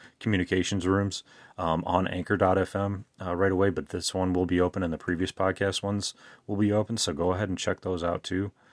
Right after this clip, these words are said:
Leave a comment. Love to hear what you guys have to say. Uh, I posted some stuff, um,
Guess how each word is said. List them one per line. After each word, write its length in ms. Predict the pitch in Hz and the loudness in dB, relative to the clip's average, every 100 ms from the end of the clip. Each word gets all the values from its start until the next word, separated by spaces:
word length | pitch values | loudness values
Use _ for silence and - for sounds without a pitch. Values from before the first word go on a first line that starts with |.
| _ - | _ -8
Leave 160 | 95 | -6
a 60 | 82 | -4
comment. 400 | - 120 117 - _ _ | -2 -2 -2 -6 _ _
Love 200 | - 101 | -4 -2
to 80 | 92 | -2
hear 100 | 101 | -2
what 140 | 98 - | -2 0
you 100 | 98 | 0
guys 260 | 98 95 | 0 0
have 140 | 98 90 | 0 -2
to 80 | |
say. 320 | - 104 107 107 _ - - _ - | -4 -2 -2 -6 _ -20 -20 _ -8
Uh, 140 | 85 | -4
I 40 | 85 | -2
posted 380 | 98 95 - | -2 -2 -2
some 160 | 87 92 | -2 -4
stuff, 400 | - 95 90 - - | -4 -4 -6 -8 -10
um, 420 | 90 82 82 80 | -6 -4 -6 -10